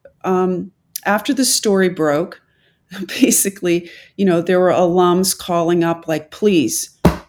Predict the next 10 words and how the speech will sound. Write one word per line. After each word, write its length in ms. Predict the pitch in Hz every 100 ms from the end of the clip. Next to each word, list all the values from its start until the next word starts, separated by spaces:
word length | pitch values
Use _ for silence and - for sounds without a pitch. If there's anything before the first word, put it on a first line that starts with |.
| _ -
can 200 | 226 196
you 100 | 185
give 340 | 185 220 226
those 280 | 220 202 190
ladies 400 | 190 185 175 175
a 60 | 170
locker 420 | 160 160 165 156
room?" 320 | 135 - - _ _ -
Right? 420 | 135 165 202 - _ - 392 _ -
And, 320 | 175 165